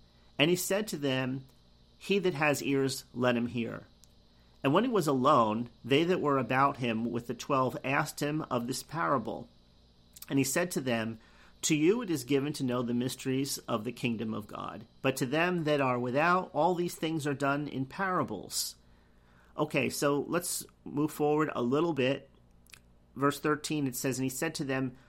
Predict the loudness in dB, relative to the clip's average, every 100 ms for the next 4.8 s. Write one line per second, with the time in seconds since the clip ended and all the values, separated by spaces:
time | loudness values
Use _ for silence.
0 | -8 0 2 4 4 2 0 -4 -12 -2
1 | 2 2 4 2 2 -2 -4 -2 0 0
2 | 0 -2 -2 -4 -2 2 4 4 2 0
3 | -2 -2 0 2 2 0 0 2 4 4
4 | 0 0 0 0 -4 -10 -12